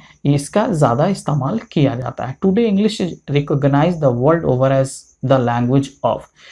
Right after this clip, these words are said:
आज जो है, English को पहचाना जाता है पूरे world में, अ, language of, किस चीज़ की language? International trade and commerce, International marketing की बात हो, academic and scientific writing हो,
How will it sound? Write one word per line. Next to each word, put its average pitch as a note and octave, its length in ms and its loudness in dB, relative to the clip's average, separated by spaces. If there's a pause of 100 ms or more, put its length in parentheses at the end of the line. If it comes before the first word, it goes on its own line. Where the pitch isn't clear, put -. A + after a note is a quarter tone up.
(260)
आज F#3 240 2
जो F3 140 0
है, E3 140 0
English E3 380 2
को D3+ 240 -2
पहचाना D3+ 840 0
जाता B2 380 -2
है B2+ 200 -4 (380)
पूरे F3+ 300 4
world C#3+ 400 4
में, A#2+ 380 0 (400)
अ, C3 200 -4 (180)
language C#3+ 480 4
of, G3 140 0 (200)
किस D3+ 200 -2
चीज़ D3+ 220 -2
की F3+ 100 0
language? E3+ 460 -2 (320)
International D3+ 640 4
trade D3+ 380 2
and C#3 140 2 (120)
commerce, A#2+ 480 -6
International C#3+ 720 2
marketing C3+ 600 -2
की F3+ 100 -6
बात E3 340 0
हो, F3 220 -4 (340)
academic D#3 480 2
and D#3+ 160 0
scientific C3+ 640 -4
writing A#2 500 -2
हो, F#3+ 300 -4